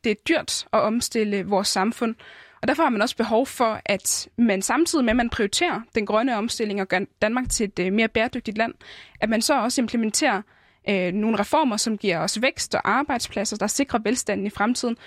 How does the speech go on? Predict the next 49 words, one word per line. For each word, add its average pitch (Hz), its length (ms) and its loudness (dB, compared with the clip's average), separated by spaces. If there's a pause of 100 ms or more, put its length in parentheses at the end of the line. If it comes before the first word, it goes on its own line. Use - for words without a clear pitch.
(220)
For - 120 0
ellers 254 200 2
har 233 120 -2
vi 214 80 -2
ikke 247 140 -2
råd 226 120 4
til - 180 -4
det. 190 100 -4 (460)
Og 233 100 2
det 262 100 2
er 294 60 4
den 302 80 2
tilgang, 285 320 0
jeg 220 80 2
nogle 247 140 2
gange 247 120 0
synes 254 140 -2
lidt 247 100 2
mangler, 220 300 0
fordi 226 220 -2
fra 214 180 0
Socialdemokraternes 233 760 0
side 285 240 0
af, 226 140 -2 (400)
så - 140 2
vil 269 80 6
man 240 120 2
helst 262 300 -2
fokusere 226 500 0
på, 202 300 0 (640)
ja, 214 100 2
på 247 100 0
de 233 100 4
her 240 140 4
velfærdsreformer 214 880 0
og 208 100 0
give, 208 460 -6 (160)
give 247 100 2
folk 254 200 0
flere 262 160 0
penge 254 240 0
mellem 226 180 2
hænderne. 202 520 0
Øhm, 180 560 0 (320)
men, 226 340 2 (180)
men, 226 400 2
øhm, 202 560 -2
men 240 200 2
man, 233 240 0